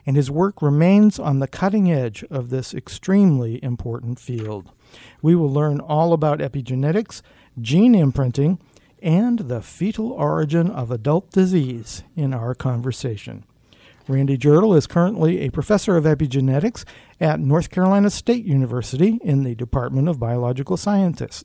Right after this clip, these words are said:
Sciences. He's also a senior scientist at the McArdle Laboratory for Cancer Research at the University of Wisconsin-Madison. Previously, he was a longtime faculty member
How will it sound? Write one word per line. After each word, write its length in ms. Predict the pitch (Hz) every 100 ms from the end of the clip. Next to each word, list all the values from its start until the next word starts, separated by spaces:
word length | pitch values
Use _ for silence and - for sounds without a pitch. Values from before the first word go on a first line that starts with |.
| _
Sciences. 640 | - 208 202 135 95 - - _ - - -
He's 180 | 160 131
also 280 | 139 135 131
a 80 | 123
senior 400 | - 175 170 147
scientist 680 | 202 226 180 143 175 - -
at 340 | 143 123 123
the 160 | 127 120
McArdle 520 | 123 - 214 220 123
Laboratory 760 | 113 110 117 - 123 127 190 - - _
for 280 | - 120 117
Cancer 440 | - 190 196 180
Research 560 | 170 190 - 127 147 - - - -
at 140 | 175
the 80 | 190
University 540 | 170 190 170 170 170 170
of 140 | 139
Wisconsin-Madison. 1500 | 139 - - 139 135 143 139 131 123 131 120 110 - 110 107 _ - - -
Previously, 540 | - 165 170 - 190
he 180 | 165 170
was 200 | 131 123
a 100 | 120
longtime 760 | 127 160 196 165 147 143 127 120
faculty 480 | 135 131 139 -
member 400 | 127 135 139 151